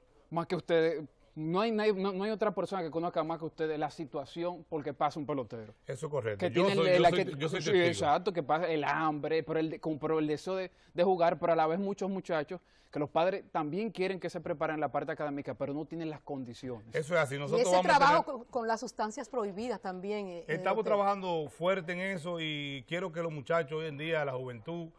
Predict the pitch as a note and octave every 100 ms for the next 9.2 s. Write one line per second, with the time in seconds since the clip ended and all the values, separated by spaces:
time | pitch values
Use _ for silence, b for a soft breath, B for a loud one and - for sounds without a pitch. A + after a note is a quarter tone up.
0 | b b b - C3 B2+ D#3 D#3 E3+ C3+
1 | C3+ D#3+ F3+ F3+ E3 C#3+ C3 B2+ A#2+ D#3
2 | D#3 D3+ C3+ C#3+ C3+ B2+ A#2 G#2+ _ b
3 | b - C3+ C3+ C3 A#2+ C#3+ D3 F3 D#3+
4 | C#3+ C3+ C#3+ C#3+ A#2+ B2+ C#3+ D#3+ D3+ D#3
5 | F3 F3 D3 D#3 C3 D3+ D3+ D3 C#3 D#3
6 | D#3 C#3 D3 D3 C#3 D3 D3 C3+ C3+ D3
7 | C#3 B2+ B2+ b b C#3+ C#3 C#3 C#3 D3
8 | D3 B2 C3+ B2+ B2+ A#2 C3+ D#3 D#3 D3
9 | C#3